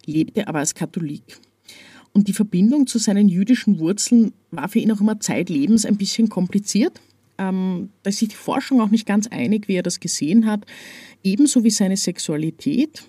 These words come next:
Er verkehrte in Künstlerkreisen und traf dort auch viele Menschen, die homosexuell lebten. Ähm, jedenfalls aber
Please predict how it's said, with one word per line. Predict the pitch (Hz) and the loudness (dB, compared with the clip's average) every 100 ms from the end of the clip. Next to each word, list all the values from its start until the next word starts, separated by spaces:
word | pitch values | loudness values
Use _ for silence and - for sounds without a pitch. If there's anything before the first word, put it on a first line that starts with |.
| _ _ | _ _
Er | - | -8
verkehrte | 185 185 - 165 208 - | -6 -6 -4 -4 -2 2
in | 196 | 2
Künstlerkreisen | 196 202 233 - 202 202 143 131 147 - | 4 6 4 2 -4 -4 -4 -4 -4 -4
und | 156 151 | -8 -8
traf | - 147 - | -12 -12 -8
dort | 180 | -8
auch | 175 | -8
viele | - 185 190 | -6 -2 0
Menschen, | 147 180 - 185 | 0 -2 -2 -2
die | 156 | 0
homosexuell | 165 277 - 233 - 196 190 | 0 0 0 -4 -2 0 0
lebten. | 156 151 - 190 185 - - - - - - | 0 -2 -2 -2 -2 -8 -20 -20 -20 -16 -4
Ähm, | 185 185 185 180 - _ _ _ _ _ - - | 0 2 4 2 -2 _ _ _ _ _ -14 -6
jedenfalls | 175 185 196 - 175 196 - | -4 -2 -2 -4 -6 -6 -6
aber | 170 180 175 | -4 -2 -2